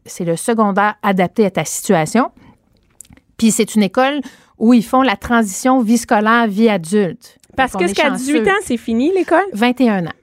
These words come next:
Speaker 1: Il va aller à l'école jusqu'à vingt et un ans. Son frère va aller à l'école jusqu'à vingt et un ans. Au Québec, on scolarise, euh, les personnes,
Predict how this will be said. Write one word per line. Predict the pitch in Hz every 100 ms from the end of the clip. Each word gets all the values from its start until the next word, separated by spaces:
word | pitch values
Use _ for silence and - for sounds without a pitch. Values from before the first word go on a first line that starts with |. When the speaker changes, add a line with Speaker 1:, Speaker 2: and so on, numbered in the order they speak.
| -
Speaker 1:
Il | 202
va | 190
aller | 170
à | 196
l'école | 180 226
jusqu'à | 214 220 185
vingt | 180 190
et |
un | 160 165
ans. | 226
Son | 285 214 180
frère | 202 202
va | 180
aller | 170
à | 160
l'école | 160 196 190
jusqu'à | - 175
vingt | 165 160
et | 175
un | 156
ans. | 226 277 - -
Au | 208
Québec, | - 214 202 254 233
on | 208
scolarise, | - 208 196 185 220 247 240 202
euh, | 175 175
les | 175 180
personnes, | 185 - - 214 220